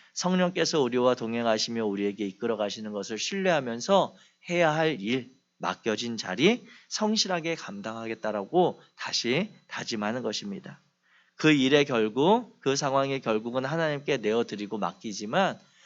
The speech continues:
우리는 그 하나님께서 우리를 선한 길로 하나님의 뜻에 합당한 은혜의 자리로 이끄실 것을 신뢰하며 오늘 새로운 마음을 품고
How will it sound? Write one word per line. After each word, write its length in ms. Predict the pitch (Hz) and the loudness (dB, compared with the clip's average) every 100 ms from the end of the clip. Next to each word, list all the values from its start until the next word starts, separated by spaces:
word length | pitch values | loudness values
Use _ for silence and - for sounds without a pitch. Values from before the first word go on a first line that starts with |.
| _ | _
우리는 640 | 110 113 117 147 185 117 - - | -6 0 2 4 4 2 -4 -2
그 120 | 170 | 0
하나님께서 800 | 175 170 160 151 147 135 160 160 | 2 2 2 0 -4 -2 4 4
우리를 300 | 113 107 117 | 4 0 -2
선한 440 | 117 185 180 175 | 0 0 2 0
길로 540 | 151 107 107 151 240 - - - | -2 -4 2 4 4 0 -20 -16
하나님의 500 | - 185 175 165 160 | -4 2 2 2 -2
뜻에 220 | 160 180 170 | -2 -6 -6
합당한 600 | 180 - 165 165 156 113 - _ _ - | -4 0 4 4 2 -2 -14 _ _ -6
은혜의 340 | 127 131 131 | -2 0 0
자리로 340 | 127 110 110 113 | 0 -2 -4 -4
이끄실 520 | 120 - 143 120 - | -4 -4 -4 -4 -6
것을 280 | 123 107 123 | -6 -4 -4
신뢰하며 800 | - 233 220 202 131 104 202 277 - _ | -4 -2 0 0 -2 0 0 0 -8 _
오늘 360 | - 95 95 95 | -6 -2 -2 -2
새로운 420 | - 160 156 147 | -2 0 2 0
마음을 380 | 120 90 92 104 | -2 -2 -2 -6
품고 600 | 101 110 - 185 175 - | -6 -12 0 4 4 2